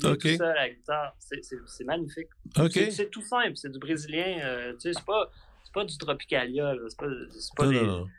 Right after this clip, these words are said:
Speaker 2: C'est
Speaker 1: c'est
Speaker 2: ça.
Speaker 1: conservateur si on veut, mais c'est vraiment,
Speaker 2: Ok, mais
Speaker 1: euh,
Speaker 2: écoute, euh, je vais, je vais aller écouter tout ça. Excellent.
Speaker 1: un, un bon guitariste.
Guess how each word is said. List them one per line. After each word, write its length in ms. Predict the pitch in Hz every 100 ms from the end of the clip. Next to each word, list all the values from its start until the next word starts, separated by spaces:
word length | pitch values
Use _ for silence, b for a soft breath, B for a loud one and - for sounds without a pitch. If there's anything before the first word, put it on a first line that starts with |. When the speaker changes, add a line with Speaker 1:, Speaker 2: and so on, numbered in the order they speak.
| _
Speaker 2:
C'est 100 | - 117
Speaker 1:
c'est 100 | 123
Speaker 2:
ça. 60 |
Speaker 1:
conservateur 680 | 113 - 143 131 113 165 190
si 100 | 170
on 180 | 160 135
veut, 320 | 123 190 208 160
mais 200 | 117 - - -
c'est 180 | - 127
vraiment, 440 | 131 151 156 123 127
Speaker 2:
Ok, 160 | 139
mais 220 | - 320 170
Speaker 1:
euh, 40 |
Speaker 2:
écoute, 280 | - 180 180
euh, 180 | 104 95
je 120 | 98
vais, 140 | 98 98
je 80 | 107
vais 60 |
aller 100 | 117
écouter 320 | 151 - 143
tout 80 | 123
ça. 300 | - 139 151 - _ -
Excellent. 520 | 175 - 98 95 139
Speaker 1:
un, 160 | 139 - - 117
un 60 | 113
bon 180 | 127 131
guitariste. 500 | 123 113 - -